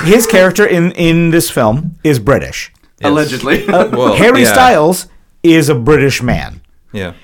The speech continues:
Speaker 1: There's a scene where they're arguing,
Speaker 2: Yeah.
Speaker 1: right? It's the first time they kind of, there's cracks in their marriage. And, uh, she's kinda saying, like, "Oh, something's wrong with this place." And he's, like, talking about their life there. And he goes, "All life,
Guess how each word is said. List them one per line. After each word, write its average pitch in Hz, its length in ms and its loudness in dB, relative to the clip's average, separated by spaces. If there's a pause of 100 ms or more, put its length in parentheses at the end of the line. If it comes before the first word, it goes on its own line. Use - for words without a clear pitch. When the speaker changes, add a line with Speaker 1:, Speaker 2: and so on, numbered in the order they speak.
(540)
Speaker 1:
There's 233 420 2
a 269 80 -2
scene 135 540 -2
where 139 260 0
they're 147 260 0
arguing, 95 640 -4 (160)
Speaker 2:
Yeah. 92 160 -16 (140)
Speaker 1:
right? 131 280 0
It's - 120 -2
the 185 60 -2
first 220 260 -2
time 185 160 0
they 175 100 0
kind 165 180 -4
of, 139 140 -6
there's 147 180 0
cracks - 420 -4
in 120 100 -6
their 104 100 -4
marriage. - 420 -16 (540)
And, 151 320 0
uh, 127 460 2 (200)
she's 175 340 -4
kinda 165 200 -2
saying, 156 180 -4
like, 143 140 -4
"Oh, 175 240 -2
something's 185 360 -2
wrong 160 240 0
with 170 120 -2
this 160 100 -6
place." 147 380 -2 (480)
And 143 280 -2
he's, 151 440 -4
like, 151 100 -2
talking 143 200 -4
about 139 180 -2
their 135 120 0
life 123 360 -2
there. 92 180 -8
And 92 100 -8
he 110 60 -6
goes, 113 180 -4 (380)
"All 240 400 2
life, 202 680 2